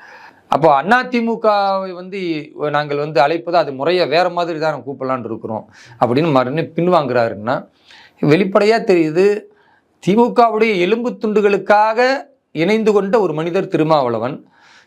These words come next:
திடீர்னு அவர் தன்னை சுயமரியாதை உள்ளவனாக காட்டிக்கொண்டு ஊடகத்துல ஒரு ரெண்டு நாள் பேசுனதுமே, அவரை தனியா வச்சு என்ன மாதிரியான அட்வைஸை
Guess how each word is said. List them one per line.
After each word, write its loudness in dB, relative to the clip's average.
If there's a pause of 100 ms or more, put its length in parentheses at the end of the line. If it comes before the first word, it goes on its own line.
திடீர்னு 2
அவர் 2
தன்னை -2
சுயமரியாதை 0
உள்ளவனாக -2
காட்டிக்கொண்டு -4 (260)
ஊடகத்துல -2
ஒரு -2
ரெண்டு -4
நாள் 2
பேசுனதுமே, -4 (420)
அவரை 2
தனியா 2
வச்சு 2
என்ன 2
மாதிரியான -2
அட்வைஸை -4